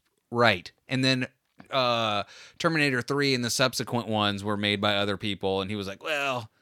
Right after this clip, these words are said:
I'm okay with them 'cause I like Arnold, so I'll be okay with them." But this was the one that he, like,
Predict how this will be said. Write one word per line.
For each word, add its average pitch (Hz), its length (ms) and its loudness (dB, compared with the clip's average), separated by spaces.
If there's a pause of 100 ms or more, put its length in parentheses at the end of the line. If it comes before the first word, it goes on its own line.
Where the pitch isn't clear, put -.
(140)
I'm 143 160 -4
okay 131 260 -2
with 123 140 -2
them 117 180 -6
'cause 107 140 -6
I 110 60 -2
like 107 240 0
Arnold, 104 480 -2
so 95 400 0
I'll 95 100 0
be 95 140 -2
okay 90 260 -4
with 87 180 -6
them." 82 160 -10 (200)
But 107 160 -12
this 139 180 0
was 131 160 -2
the 120 60 -2
one 110 340 0
that 101 120 -8
he, 104 260 -4
like, 95 280 -4